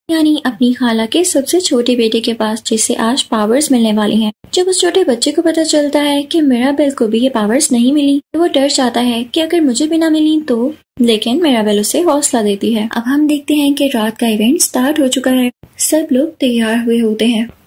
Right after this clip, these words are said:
अब इन्हीं के घर में एक candle थी, वही candle जो उस grandma के सामने जली थी, और वही सब इनको magical powers दिया करती थी। तब वो वक्त आ जाता है जब उस छोटे बच्चे को उसकी magical power मिलनी होती है,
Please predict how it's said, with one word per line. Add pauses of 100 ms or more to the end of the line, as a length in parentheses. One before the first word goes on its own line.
अब
इन्हीं
के
घर
में
एक
candle
थी,
वही
candle
जो
उस
grandma
के
सामने
जली
थी, (380)
और
वही
सब
इनको
magical
powers
दिया
करती
थी। (120)
तब
वो
वक्त
आ
जाता
है
जब
उस
छोटे
बच्चे
को
उसकी
magical
power
मिलनी
होती
है,